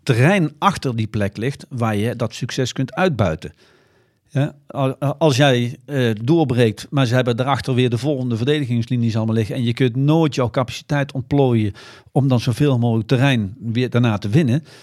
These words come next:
ja, dan, dan schiet dat doorbreken niet zo op. Het is eigenlijk het verhaal wat Mart net vertelde over de, de loopgraven, eh, in, dat is van meer in het klein, de loopgraaf bij Bachmoed. Als je de ene loopgraaf wint, weet je dat, eh, amper honderd meter verder de volgende is.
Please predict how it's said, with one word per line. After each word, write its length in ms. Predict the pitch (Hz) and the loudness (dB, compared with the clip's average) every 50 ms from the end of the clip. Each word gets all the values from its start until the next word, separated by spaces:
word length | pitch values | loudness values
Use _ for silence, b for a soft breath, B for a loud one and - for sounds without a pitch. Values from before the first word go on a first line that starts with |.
| B B B B B _ | B B B B B _
ja, 200 | 117 107 98 - | -6 -6 -6 -4
dan, 220 | 117 117 120 113 | -4 -4 -4 -4
dan 260 | 107 120 120 117 113 104 | -4 -4 -4 -4 -4 -6
schiet 200 | - - 156 139 | -6 -10 -6 -4
dat 160 | 127 120 - | -4 -2 0
doorbreken 480 | 135 135 127 123 127 123 123 - 131 | 0 0 0 0 -2 -4 -4 -2 -4
niet 120 | 131 123 - | -6 -4 -4
zo 100 | - 170 | -2 -2
op. 120 | 160 135 | -2 -2
Het 160 | 131 113 - | -2 -6 -6
is 60 | 120 131 | -6 -2
eigenlijk 180 | - 147 120 | 0 0 0
het 80 | 120 110 117 120 | 0 0 -2 0
verhaal 140 | 131 131 113 | 0 0 -2
wat 120 | 117 113 | -2 -2
Mart 160 | 131 151 143 | -2 -2 -2
net 160 | 127 117 110 | -2 -4 -4
vertelde 520 | 110 110 - 117 107 107 113 117 107 110 - | -4 -2 -2 -2 0 0 0 -2 -2 -2 -2
over 260 | 127 117 104 113 117 | -4 -4 -2 -2 0
de, 320 | 113 117 113 113 113 113 110 | 0 2 2 2 0 -2 -4
de 260 | 113 113 110 107 107 107 | -4 -2 -2 0 0 0
loopgraven, 840 | 107 117 135 143 - - - 123 117 117 113 117 117 107 104 104 - | 2 2 2 2 2 0 -2 -2 -2 -2 -2 -2 -2 -4 -4 -6 -6
eh, 120 | 117 117 113 131 | -6 -6 -6 -4
in, 160 | - 131 117 117 | -4 -6 -6 -4
dat 120 | 123 120 110 | -6 -6 -6
is 60 | - | -4
van 260 | - 117 117 113 110 | -4 -2 -2 0 2
meer 140 | 120 123 113 | 2 2 2
in 60 | 107 101 | 2 0
het 80 | 101 | -2
klein, 240 | - 151 143 123 110 | -2 -2 -2 -2 0
de 60 | 113 | 0
loopgraaf 320 | 120 123 113 - 123 117 107 | -2 -2 -2 0 -2 -2 0
bij 160 | 113 110 110 | 0 -2 -2
Bachmoed. 400 | - 139 - - 113 127 139 B B B B B B B B | -2 -4 -4 -2 -2 -2 -4 B B B B B B B B
Als 120 | - 139 107 | -6 -4 -2
je 40 | 120 | -2
de 80 | 127 - | -2 0
ene 180 | 151 151 139 | 0 0 0
loopgraaf 460 | 135 139 135 123 - - 123 117 110 | 2 0 0 0 0 0 0 0 0
wint, 340 | 113 147 147 131 156 - - - | 2 0 0 0 -2 -4 -6 -4
weet 180 | 120 120 113 113 | -2 -2 -2 -2
je 80 | 131 | -2
dat, 220 | 120 123 120 117 - | 0 0 -2 -2 -4
eh, 140 | - - 123 - - _ _ _ | -8 -8 -8 -10 -12 _ _ _
amper 300 | - 151 147 117 117 110 | -8 -6 -4 -2 -2 -2
honderd 200 | 120 131 113 120 | -4 -4 -4 -2
meter 220 | 120 113 110 123 | -2 -2 -2 -2
verder 300 | 117 165 151 120 120 131 - - | -2 0 -2 -2 -4 -8 -12 -8
de 200 | 120 123 127 113 | -6 -6 -4 0
volgende 420 | - 190 156 117 110 101 92 71 | 0 0 0 0 -2 -2 -4 -4
is. 220 | 87 85 - - | -6 -10 -12 -14